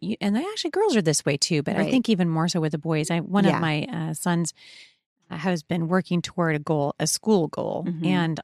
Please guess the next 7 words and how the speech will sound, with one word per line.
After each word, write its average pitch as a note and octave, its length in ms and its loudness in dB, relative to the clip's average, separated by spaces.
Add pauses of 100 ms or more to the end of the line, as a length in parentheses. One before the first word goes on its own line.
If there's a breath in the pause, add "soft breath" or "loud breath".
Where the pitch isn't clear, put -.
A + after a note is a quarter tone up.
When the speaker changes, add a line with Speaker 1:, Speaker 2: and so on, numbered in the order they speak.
Speaker 1:
I'm F3+ 160 0
having E3+ 200 0
a D3+ 60 -2
harder F3+ 400 4
and E3 140 -2
harder D3+ 580 -2
time C#3 520 -2